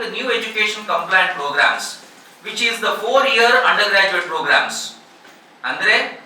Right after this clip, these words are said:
ಫಸ್ಟ್ ಇಯರ್ ಅಲ್ಲಿ ಎಕ್ಸಿಟ್ ಮಾಡ್ಬೋದು. There is a option for multiple entry and multiple exit options. ಫಸ್ಟ್ ಇಯರ್ ಅಲ್ಲಿ ಎಕ್ಸಿಟ್ ಮಾಡೋದಿದ್ರೆ ಸರ್ಟಿಫಿಕೇಟ್, ಸೆಕೆಂಡ್ ಇಯರ್ ಅಲ್ಲಿ ಎಕ್ಸಿಟ್ ಮಾಡೋದಿದ್ರೆ ಡಿಪ್ಲೊಮಾ,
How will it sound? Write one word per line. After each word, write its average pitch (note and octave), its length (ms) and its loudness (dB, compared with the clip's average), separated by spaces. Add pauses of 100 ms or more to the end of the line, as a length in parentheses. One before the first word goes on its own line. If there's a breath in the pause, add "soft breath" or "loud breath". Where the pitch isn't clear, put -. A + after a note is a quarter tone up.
ಫಸ್ಟ್ A#3 320 -2
ಇಯರ್ B3 200 4
ಅಲ್ಲಿ A3+ 300 2 (1000)
ಎಕ್ಸಿಟ್ F#3 420 -2
ಮಾಡ್ಬೋದು. F3+ 460 0 (300)
There F#3+ 200 0
is G#3 140 -4
a G3+ 40 4 (120)
option A3+ 220 -2 (100)
for G3+ 80 4 (180)
multiple F#3 480 0
entry G3 200 -4
and - 140 -2
multiple F3 400 -4
exit F3+ 240 -10 (460)
options. - 320 -4 (460)
ಫಸ್ಟ್ A#3 260 0
ಇಯರ್ B3+ 160 4
ಅಲ್ಲಿ A3 240 2
ಎಕ್ಸಿಟ್ A3+ 260 -6
ಮಾಡೋದಿದ್ರೆ F#3+ 520 0 (100)
ಸರ್ಟಿಫಿಕೇಟ್, G3 680 -4 (500)
ಸೆಕೆಂಡ್ A#3 380 0
ಇಯರ್ A3+ 140 4
ಅಲ್ಲಿ G#3+ 140 0
ಎಕ್ಸಿಟ್ G#3 300 -4
ಮಾಡೋದಿದ್ರೆ G3 540 -2
ಡಿಪ್ಲೊಮಾ, G3 500 -2